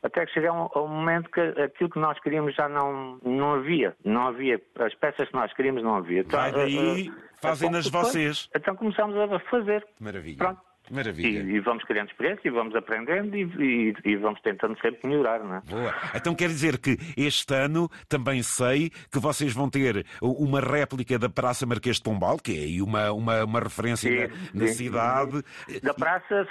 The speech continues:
Speaker 1: sim, do Pelourinho, porque,
Speaker 2: Do Pelourinho.
Speaker 1: eh, do Obelisco, porque, eh, a, a praça, as casas à volta, não.
Speaker 2: Pois,
Speaker 1: Não.
Speaker 2: exatamente, a praça em si não. Ah, mas há uma coisa que vocês vão colocar, que são as antigas cabanas da Praia de Monte Gordo.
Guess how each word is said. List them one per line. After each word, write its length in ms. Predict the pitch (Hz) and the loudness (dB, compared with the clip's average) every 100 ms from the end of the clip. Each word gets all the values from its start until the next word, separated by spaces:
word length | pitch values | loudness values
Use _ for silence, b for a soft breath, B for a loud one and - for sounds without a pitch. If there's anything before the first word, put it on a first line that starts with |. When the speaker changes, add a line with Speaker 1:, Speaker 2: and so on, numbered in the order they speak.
| - - | -8 -10
Speaker 1:
sim, 160 | - 151 | -2 0
do 120 | 156 | 0
Pelourinho, 460 | 185 262 190 135 123 | 0 2 2 0 -2
porque, 640 | 135 139 139 143 143 139 | 0 0 2 2 4 2
Speaker 2:
Do 60 | 131 | 0
Pelourinho. 400 | - 104 98 82 92 | -4 -6 -4 -6 0
Speaker 1:
eh, 200 | 120 120 | 2 4
do 100 | 143 | 2
Obelisco, 460 | 156 175 180 - - | 0 0 -2 -2 -4
porque, 300 | 143 139 - | -4 -2 -2
eh, 920 | 143 135 127 135 131 131 127 120 131 - | 0 2 2 2 2 2 0 0 -2 -2
a, 60 | - | -4
a 40 | |
praça, 800 | 131 139 143 151 - 180 147 123 | -4 -2 -4 -4 -2 0 2 2
as 100 | 113 - | -2 -2
casas 540 | 127 131 139 147 139 | -2 -2 -2 -2 0
à 80 | 131 | 0
volta, 300 | 123 143 170 | 0 0 0
não. 160 | 101 78 | -2 -4
Speaker 2:
Pois, 380 | - 110 92 - | -2 -2 -2 -4
Speaker 1:
Não. 100 | 80 | 0
Speaker 2:
exatamente, 380 | 90 110 104 101 | 0 0 -2 -2
a 20 | |
praça 260 | - 113 120 | 0 0 0
em 40 | |
si 140 | 110 127 | 0 2
não. 200 | 117 98 180 190 | 2 0 -4 -6
Ah, 140 | - 135 | -2 -2
mas 200 | 95 104 | -2 -4
há 60 | 117 | -2
uma 120 | 117 | -2
coisa 240 | 117 127 135 | -2 -2 0
que 60 | |
vocês 260 | 135 123 131 | 0 0 0
vão 140 | 135 | 0
colocar, 420 | 131 165 - 95 | 0 0 2 0
que 80 | 92 | 0
são 120 | - | -4
as 80 | 92 | -2
antigas 360 | 113 101 107 120 | -2 -2 0 0
cabanas 400 | - 110 123 127 | 0 0 2 2
da 80 | 123 | 0
Praia 240 | - 131 | 0 -2
de 60 | 135 | 0
Monte 180 | 139 143 | -2 0
Gordo. 400 | 143 92 73 | 0 0 -4